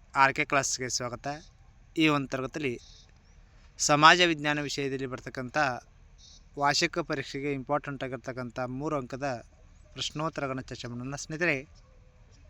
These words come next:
ಇದುವರೆಗೆ ತಾವು ನನ್ನ ಚಾನಲ್‌ಗೆ ಸಬ್ಸ್ಕ್ರೈಬ್ ಆಗದೇ ಇದ್ದರೆ ಸಬ್ಸ್ಕ್ರೈಬ್ ಆಗಿ, ಲೈಕ್ ಮಾಡಿ, ಫ್ರೆಂಡ್ಸ್‌ಗೆ ಶೇರ್ ಮಾಡಿ. ನಾ ಮಾಡಿರ್ತಕ್ಕಂಥ ಎಲ್ಲ ವಿಡಿಯೋಗಳನ್ನ ತಾವು ವೀಕ್ಷಣೆ ಮಾಡ್ಬೇಕಾದ್ರೆ ತಪ್ಪದೆ ಪಕ್ಕದಲ್ಲಿರ್ತಕ್ಕಂಥ ಬೆಲ್ ಐಕಾನ್ ಒತ್ತಿ.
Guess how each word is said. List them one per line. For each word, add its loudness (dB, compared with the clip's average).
ಇದುವರೆಗೆ 10
ತಾವು 8
ನನ್ನ -2
ಚಾನಲ್‌ಗೆ -4
ಸಬ್ಸ್ಕ್ರೈಬ್ -2
ಆಗದೇ -6
ಇದ್ದರೆ -8
ಸಬ್ಸ್ಕ್ರೈಬ್ -8
ಆಗಿ, -10
ಲೈಕ್ -8
ಮಾಡಿ, -8
ಫ್ರೆಂಡ್ಸ್‌ಗೆ -8
ಶೇರ್ -8
ಮಾಡಿ. -4
ನಾ 10
ಮಾಡಿರ್ತಕ್ಕಂಥ 8
ಎಲ್ಲ 6
ವಿಡಿಯೋಗಳನ್ನ 4
ತಾವು 0
ವೀಕ್ಷಣೆ -4
ಮಾಡ್ಬೇಕಾದ್ರೆ -4
ತಪ್ಪದೆ -4
ಪಕ್ಕದಲ್ಲಿರ್ತಕ್ಕಂಥ -4
ಬೆಲ್ -4
ಐಕಾನ್ -6
ಒತ್ತಿ. -8